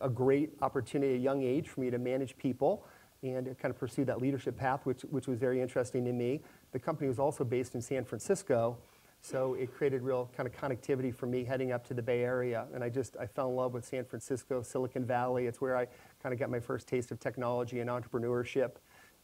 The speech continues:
And then Metro was a hundred-year-old company that was very small, actually only fifteen million in revenue,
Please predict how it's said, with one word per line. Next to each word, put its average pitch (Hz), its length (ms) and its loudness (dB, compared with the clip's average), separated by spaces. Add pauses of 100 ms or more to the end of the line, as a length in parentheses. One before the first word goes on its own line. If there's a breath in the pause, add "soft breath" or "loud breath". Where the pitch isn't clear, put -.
And 135 120 0
then 131 260 2 (100)
Metro 135 680 4 (340 loud breath)
was 131 300 4
a 120 260 4
hundred-year-old 151 640 0
company 135 560 -2
that 127 140 0
was 117 160 -2
very 143 220 2
small, 139 460 -2
actually 120 320 -2
only 127 200 -2
fifteen 131 440 -2
million 131 300 0
in 117 120 -2
revenue, 127 560 4